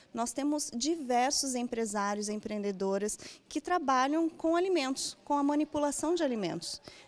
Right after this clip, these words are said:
né? E dentro do contexto do Trilha, que é levar informação e comunicação pra es-, pra esses empreendedores, veio despertar, por que não levar um curso, né, uma informação sobre manipulação de alimentos,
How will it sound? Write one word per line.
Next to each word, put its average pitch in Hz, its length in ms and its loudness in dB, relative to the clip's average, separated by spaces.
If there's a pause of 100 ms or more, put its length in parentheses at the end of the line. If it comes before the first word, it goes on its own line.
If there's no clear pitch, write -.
né? 208 140 -2
E 233 60 0
dentro 247 380 -2
do 311 80 -2
contexto 262 520 -2
do 240 140 -4
Trilha, 220 540 -2
que - 240 -4
é 214 100 4
levar 208 400 -2
informação 269 800 -4
e 226 60 -8
comunicação 233 840 -4
pra 220 220 -4
es-, - 160 -6
pra 214 180 -4
esses 208 280 -4
empreendedores, 208 840 -2 (320)
veio 302 240 2
despertar, 294 500 -2
por 294 180 -6
que 370 180 -6
não 240 380 0 (340)
levar 226 300 0
um 247 160 -2
curso, 233 540 -6
né, 233 180 -2
uma 233 140 -2
informação 233 600 -4
sobre 285 280 -4
manipulação 330 640 -2
de 381 100 -4
alimentos, 208 480 -4